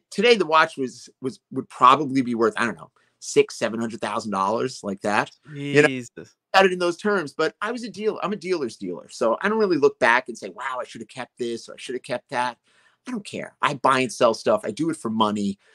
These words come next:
Speaker 1: You know, I, I, I'm, I'm a prize fighter. That's what I do.
Speaker 2: Look, I, I mean, I don't know, uh, like,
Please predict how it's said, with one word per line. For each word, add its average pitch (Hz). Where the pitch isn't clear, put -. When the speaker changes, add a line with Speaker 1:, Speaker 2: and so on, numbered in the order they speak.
Speaker 1:
You 120
know, 98
I, 135
I, 139
I'm, 156
I'm 165
a -
prize 139
fighter. 92
That's 113
what 107
I 101
do. 82
Speaker 2:
Look, 190
I, 151
I -
mean, 151
I -
don't 165
know, 143
uh, 135
like, 123